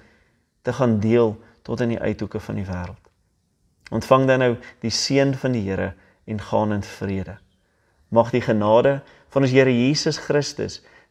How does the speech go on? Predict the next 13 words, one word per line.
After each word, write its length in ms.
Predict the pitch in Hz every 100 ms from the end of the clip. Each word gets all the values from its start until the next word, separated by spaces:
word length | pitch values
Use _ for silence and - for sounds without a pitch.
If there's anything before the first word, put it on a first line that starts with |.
| -
die 100 | 131
liefde 500 | 120 139 170 - 160
van 220 | 160 151
God 300 | - 143 143
die 80 | 135
Vader 480 | - 117 107 98 - _ _ _ _ -
en 140 | 135
die 80 | 135
gemeenskap 640 | 127 117 127 135 - 131
van 180 | - 131
die 60 | 110
Heilige 380 | 107 110 - 107
Gees 320 | 107 107 -